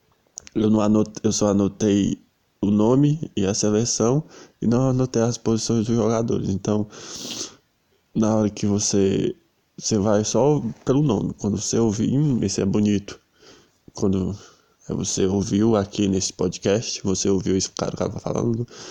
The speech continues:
na hora que o narrador falar o nome, você vai lembrar. Eu não sei em que posição joga, eu não sei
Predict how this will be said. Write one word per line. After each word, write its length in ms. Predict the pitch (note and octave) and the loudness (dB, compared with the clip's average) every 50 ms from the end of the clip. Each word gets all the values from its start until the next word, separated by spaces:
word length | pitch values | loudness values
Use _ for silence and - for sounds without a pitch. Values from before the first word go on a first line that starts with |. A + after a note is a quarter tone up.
| - - - - - _ | -18 -18 -20 -20 -10 _
na 80 | - G2+ | -2 0
hora 120 | G#2 G2+ | 0 0
que 120 | G2+ - | 0 0
o 340 | A2 G#2 G2+ G2 F#2+ F#2 F#2 F2 | 2 2 4 4 2 2 0 0
narrador 340 | - G2+ G#2 F#2+ F#2+ G2 | 0 0 0 0 0 -2
falar 340 | F#2 - G#2 G2+ G2 G2+ G2 G2 | -2 -2 -2 0 0 0 0 0
o 100 | G2 G2+ | 0 2
nome, 280 | G2+ G#2+ A2 A#2+ A#2+ A#2 | 2 2 2 2 0 -2
você 220 | - - A#2 G#2+ | -2 0 0 0
vai 180 | G2+ G#2 G#2 G#2 | 2 2 2 2
lembrar. 500 | A2 A#2+ A#2+ A2 G#2+ - E2+ - - _ - - - - - - - - - - - - - _ _ - | 2 2 0 0 -2 -4 -4 -6 -12 _ -20 -18 -14 -12 -10 -10 -10 -10 -10 -12 -14 -16 -20 _ _ -4
Eu 160 | - F#2+ G#2 G#2 | 0 0 2 2
não 80 | G#2+ | 2
sei 240 | G2 - G#2+ G#2+ G2+ | 2 2 2 2 2
em 40 | G2 | 0
que 140 | - - - | -2 -4 -4
posição 500 | - A2+ G#2 G2+ F#2 - - G2+ F#2+ F#2 | 0 2 2 2 2 2 2 2 2 2
joga, 320 | G#2 G#2+ G#2 A2+ A#2 A#2+ | 2 2 2 2 2 2
eu 60 | A2 | 2
não 80 | G#2 G2 | 0 0
sei 320 | - - G2+ G2+ F#2+ F2 | 0 0 0 0 0 -2